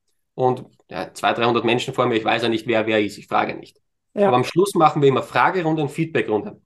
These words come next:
Speaker 1: Da
Speaker 2: Ja.
Speaker 1: waren zwei Schulleiterinnen dabei und die eine hat gesagt, „Du, ich bin Mathelehrerin und Schulleiterin von einem Gymnasium dort und dort.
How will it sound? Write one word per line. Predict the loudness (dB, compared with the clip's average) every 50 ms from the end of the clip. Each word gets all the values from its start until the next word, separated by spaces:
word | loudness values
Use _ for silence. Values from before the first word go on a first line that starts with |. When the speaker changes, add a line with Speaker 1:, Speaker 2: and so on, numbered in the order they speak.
| _ _ -8 0
Speaker 1:
Da | 2
Speaker 2:
Ja. | 4 4
Speaker 1:
waren | 2 0
zwei | -4 -10 -10 -8
Schulleiterinnen | -6 -8 -4 2 2 2 2 2 0 -2 0 -2 -2
dabei | -2 -2 0 0 0
und | 0 0
die | 0 0
eine | 2 2
hat | 0 -2
gesagt, | -4 -4 -4
„Du, | -4
ich | -4 -2
bin | -2 0
Mathelehrerin | 2 2 0 0 0 -2 -2 -2 -2 0 0 0
und | -2 -2
Schulleiterin | 0 0 2 2 2 2 0 -2 -2 -2 -2 -2
von | -2 -2
einem | -4 -2
Gymnasium | -2 -2 0 2 2 2 0 0 -2
dort | -2 -2 -2
und | 0 0
dort. | 0 0 0 -2